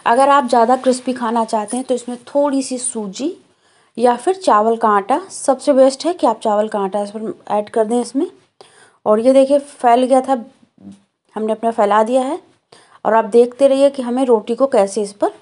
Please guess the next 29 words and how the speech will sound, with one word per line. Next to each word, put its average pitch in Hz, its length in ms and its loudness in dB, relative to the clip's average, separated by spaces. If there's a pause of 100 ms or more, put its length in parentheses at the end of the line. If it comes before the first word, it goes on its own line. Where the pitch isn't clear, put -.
(140)
प्लेस 180 240 -6
करना 165 240 -8
है। 170 60 -10
तो 202 120 -10
ये 202 100 -2
देखिए 214 280 -4
हमने 240 200 -4
प्लेस 220 280 -2
कर 247 160 -6
दी 254 180 -4
है 262 60 4
रोटी 254 320 -2 (720)
तवे 202 220 2
पर 247 140 0
अपने। 285 320 0 (1300)
तो - 80 -6
इसको - 680 2
हम 294 280 2 (340)
पका 208 260 2
लेंगे। 233 260 0
ये 254 220 4
देखिए 190 340 -4 (460)
अच्छे 254 280 0
से 403 280 0 (400)
इस 226 140 -8
पर 240 140 2
लगाएंगे 247 400 2
ऑयल। 233 560 2 (440)
देखिए 254 420 2